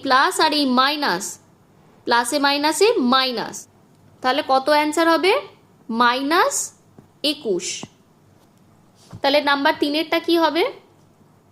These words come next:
নয় আর বারোর গুণ করব, তাহলে লিখে নিচ্ছি নয় গুণ বারো ব্র্যাকেটের মধ্যে রাখলাম, আর কিছু নেই মানে প্লাস, প্লাসে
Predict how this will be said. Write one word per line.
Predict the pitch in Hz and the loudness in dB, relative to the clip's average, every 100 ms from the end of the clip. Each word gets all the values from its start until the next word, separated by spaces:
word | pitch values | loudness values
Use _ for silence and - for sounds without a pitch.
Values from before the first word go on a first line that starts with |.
| _ - - 240 | _ -18 -6 2
নয় | 269 294 320 | 4 4 4
আর | 320 294 | 2 4
বারোর | 277 302 302 | 2 2 0
গুণ | 302 302 302 | -2 -2 0
করব, | 311 311 453 571 - _ _ _ _ _ _ - _ _ _ _ - | 2 2 0 0 -10 _ _ _ _ _ _ -20 _ _ _ _ -10
তাহলে | 269 277 277 | 0 0 0
লিখে | 269 302 | -2 -2
নিচ্ছি | 302 302 370 415 320 254 | -4 -2 0 2 0 0
নয় | 247 247 262 302 508 508 - - - 214 214 | 0 2 2 2 0 -8 -18 -20 -16 -14 -6
গুণ | 277 277 269 403 - - - 196 220 | -2 0 0 -2 -6 -14 -16 -6 2
বারো | 226 220 247 311 523 - _ _ _ _ _ _ _ _ _ _ _ _ - 226 | 2 4 2 0 -2 -8 _ _ _ _ _ _ _ _ _ _ _ _ -20 -4
ব্র্যাকেটের | 254 247 285 294 294 | -2 -2 -4 -4 -2
মধ্যে | 294 311 294 | -2 2 2
রাখলাম, | 285 311 381 554 - _ _ _ _ _ _ _ _ _ _ _ _ | 2 0 0 -2 -14 _ _ _ _ _ _ _ _ _ _ _ _
আর | 226 240 | -2 -2
কিছু | 277 277 294 | -4 -4 -2
নেই | 285 277 | 0 0
মানে | 269 262 262 | 0 0 0
প্লাস, | 262 254 370 - - - _ _ - | 0 2 2 -2 -10 -16 _ _ -2
প্লাসে | 247 254 311 | 0 0 -2